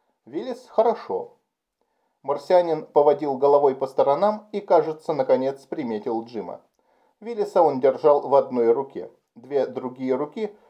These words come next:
вдруг поползли вниз и поймали Джима. Одна ладонь подхватила его сзади, другая придерживала за живот. Джим почувствовал, что его, что отрывается от земли,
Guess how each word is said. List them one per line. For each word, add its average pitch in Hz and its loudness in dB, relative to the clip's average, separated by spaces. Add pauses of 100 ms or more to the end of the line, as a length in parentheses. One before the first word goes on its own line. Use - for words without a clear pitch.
(160)
вдруг 180 -10
поползли 151 2
вниз 196 -10
и 190 -16
поймали 127 0
Джима. 104 -12 (360)
Одна 139 2
ладонь 135 2
подхватила 135 -2
его 123 -2
сзади, 180 -2 (280)
другая 202 -2
придерживала 123 -2
за 127 -4
живот. 110 -6 (640)
Джим 175 -10
почувствовал, 156 -4
что - -4
его, 143 -2
что 139 4
отрывается 143 2
от 123 -2
земли, 208 -8